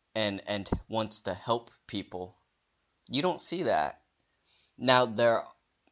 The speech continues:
I did, I, I saw an interesting study, uh,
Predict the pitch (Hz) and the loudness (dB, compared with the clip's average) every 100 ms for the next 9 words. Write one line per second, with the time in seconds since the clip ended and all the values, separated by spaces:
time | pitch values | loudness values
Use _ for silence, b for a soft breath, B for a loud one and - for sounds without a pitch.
0 | _ _ _ _ _ - _ - _ 123 | _ _ _ _ _ -20 _ -20 _ -2
1 | 127 165 190 123 123 110 120 117 95 - | 2 0 2 4 4 4 2 2 -2 0
2 | 175 185 123 87 131 - 117 - 107 - | 0 2 -2 -6 -8 -6 -8 -8 -8 -6
3 | - 113 104 98 - _ _ _ _ _ | 0 2 2 -4 -10 _ _ _ _ _
4 | 110 107 | 2 4